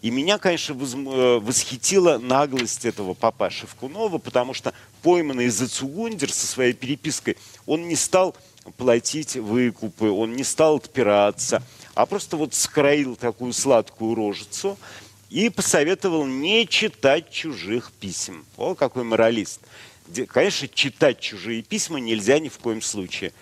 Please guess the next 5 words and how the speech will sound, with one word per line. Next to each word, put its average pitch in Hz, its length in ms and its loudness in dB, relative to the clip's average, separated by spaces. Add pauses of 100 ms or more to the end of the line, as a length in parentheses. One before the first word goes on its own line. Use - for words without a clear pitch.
(300)
но 92 180 -6
можно 113 480 0
перлюстрировать, 139 1080 0
между 82 200 -10 (120)
прочим. - 340 -10